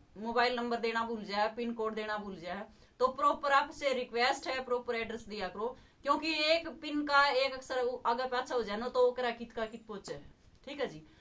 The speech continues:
तो हमने भी दिक्कत आवा है, फिर आपने भी दिक्कत आवा है, late हो जाए parcel,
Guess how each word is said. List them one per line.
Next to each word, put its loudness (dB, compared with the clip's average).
तो 4
हमने 6
भी 0
दिक्कत -4
आवा 10
है, 6
फिर 0
आपने 4
भी -6
दिक्कत -6
आवा 4
है, 0
late 2
हो -2
जाए -8
parcel, -8